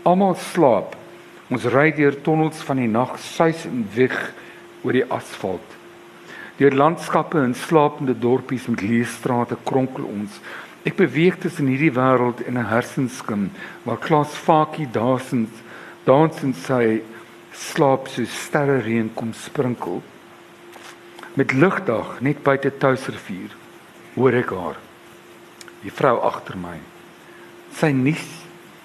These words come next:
sê dan saggies, "Askies." Sy nies sagter as 'n veldmuis. En elke keer kom die verleë, "Askies." In 'n Rolanda Maree stem.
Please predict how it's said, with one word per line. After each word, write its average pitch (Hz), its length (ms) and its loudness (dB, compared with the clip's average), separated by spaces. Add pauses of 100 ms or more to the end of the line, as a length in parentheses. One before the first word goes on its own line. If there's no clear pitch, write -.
(560)
sê 156 160 4
dan 127 160 0
saggies, 120 460 -2 (300)
"Askies." - 600 -10 (1160)
Sy 160 180 2
nies 151 320 0 (120)
sagter 190 400 -2
as 160 140 -6
'n 147 40 -6
veldmuis. 120 640 -2 (1900)
En 156 180 2
elke 180 260 0
keer 208 220 0
kom 208 220 0
die 175 100 2
verleë, 156 480 4 (440)
"Askies." - 560 -10 (1900)
In 165 100 4
'n 165 100 8
Rolanda 165 640 4
Maree 139 600 6
stem. 87 640 -6